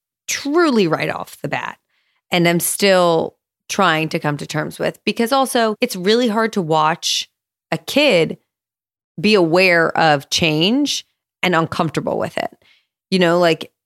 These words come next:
it's not easy for him to now have to share me and for this baby to now get so much attention and for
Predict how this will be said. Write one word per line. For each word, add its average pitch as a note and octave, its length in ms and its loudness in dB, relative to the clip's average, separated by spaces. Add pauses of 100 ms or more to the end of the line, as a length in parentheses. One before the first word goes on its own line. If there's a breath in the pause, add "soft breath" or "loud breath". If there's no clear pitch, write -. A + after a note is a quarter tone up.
it's F#3 260 -4
not F#3 240 4
easy D#3+ 340 0
for E3 180 0
him D3+ 480 0
to D#3+ 520 0 (460)
now D#3+ 380 2
have D#3 180 0
to D#3 100 -4
share D3 300 -2
me - 320 -6 (240)
and E3 460 0 (300 soft breath)
for D#3+ 440 4
this D#3 240 0
baby D#3 340 2
to E3+ 120 -2
now D#3 220 2
get D#3 200 -2
so - 100 -4
much D#3 220 -2
attention D3+ 680 -2
and E3 500 0 (320 soft breath)
for D#3+ 640 2